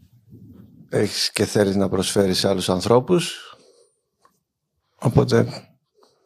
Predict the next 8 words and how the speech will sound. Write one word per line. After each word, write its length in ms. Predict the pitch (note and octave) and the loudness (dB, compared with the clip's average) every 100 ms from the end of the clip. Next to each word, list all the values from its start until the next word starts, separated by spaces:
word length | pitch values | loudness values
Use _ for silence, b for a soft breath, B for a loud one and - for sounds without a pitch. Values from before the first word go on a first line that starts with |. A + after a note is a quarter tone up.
| _ - | _ -8
αυτό 280 | A2+ B2 | -4 -2
σε 160 | A#2 A#2 | 0 2
οθεί 280 | G#2+ - A#2+ | 0 0 0
να... 240 | A#2 A2 - - - - _ _ B B B B B B - | 2 0 -4 -20 -20 -20 _ _ B B B B B B -2
Ενδεχομένως 520 | C#3+ C#3 D3 F3 G3 | 0 2 2 0 0
να 100 | E3+ | 0
πάρεις 300 | F3 F#3 - | 0 0 -2
και 440 | F#3+ E3+ D#3+ C#3+ | 0 2 2 0